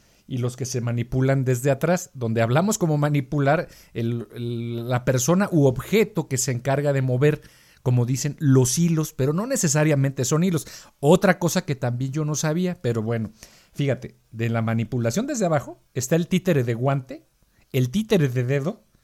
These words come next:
el títere de varilla, em, y el títere bocón. Estos son los que manipulas desde abajo.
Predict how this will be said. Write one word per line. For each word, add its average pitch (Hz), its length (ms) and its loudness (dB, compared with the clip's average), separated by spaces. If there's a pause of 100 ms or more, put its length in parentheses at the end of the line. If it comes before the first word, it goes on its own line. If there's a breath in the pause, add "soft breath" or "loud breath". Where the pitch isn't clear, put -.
(480 soft breath)
el 131 180 -4
títere 175 360 0
de 127 120 2
varilla, 139 560 -2 (540)
em, 107 680 -4 (580)
y 131 120 0
el 123 120 -4
títere 170 440 -2
bocón. 175 680 2 (220)
Estos 139 260 -4
son 160 120 -4
los 165 140 -6
que 143 100 -6
manipulas 127 600 -4
desde 120 280 2
abajo. 135 480 2